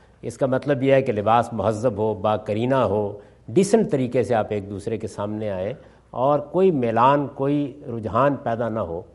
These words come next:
अ, ख़राबी का। दूसरी बात ये कही। तीसरी बात है जो सिर्फ औरतों को कही गई है,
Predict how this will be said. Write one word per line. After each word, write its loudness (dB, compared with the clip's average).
अ, -18
ख़राबी -8
का। -20
दूसरी -4
बात -4
ये -14
कही। -18
तीसरी 0
बात 2
है 0
जो -2
सिर्फ -2
औरतों -2
को -6
कही -2
गई -6
है, -14